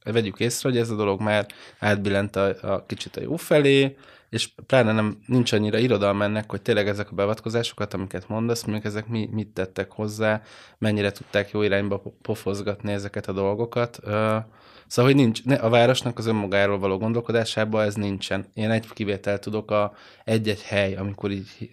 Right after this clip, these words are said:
rendbe teszik, és akkor így kialakul, és akkor kultikussá válik. Persze arról sok szó van, hogy, hogy, hogy nem tudom, a Rákóczi tér egy jó hely, tér. Lehet, hogy a Bartókot meg-,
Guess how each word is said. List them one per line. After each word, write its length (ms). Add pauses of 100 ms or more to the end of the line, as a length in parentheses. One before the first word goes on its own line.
rendbe 340
teszik, 360
és 140
akkor 160
így 80
kialakul, 440
és 120
akkor 260 (340)
kultikussá 640
válik. 280
Persze 380
arról 160
sok 240
szó 220
van, 180
hogy, 200
hogy, 200
hogy 160
nem 160
tudom, 180
a 80
Rákóczi 400
tér 200
egy 120
jó 160
hely, 280
tér. 260
Lehet, 320
hogy 100
a 80
Bartókot 600
meg-, 220